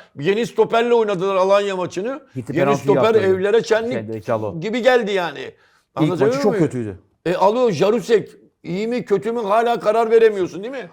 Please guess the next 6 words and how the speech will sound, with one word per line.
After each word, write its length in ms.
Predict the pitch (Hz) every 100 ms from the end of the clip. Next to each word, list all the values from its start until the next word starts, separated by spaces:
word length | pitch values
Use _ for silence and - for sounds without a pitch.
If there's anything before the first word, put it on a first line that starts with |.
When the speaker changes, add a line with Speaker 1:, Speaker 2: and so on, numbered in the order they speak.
| -
Speaker 2:
Alanya 340 | 131 165 196 190
maçında 340 | 185 - 185
yine 200 | 202 190
mesela 480 | 190 190 190 196 -
hücumda 420 | 160 160 156 185
iyiydi. 500 | 196 180 131 95 _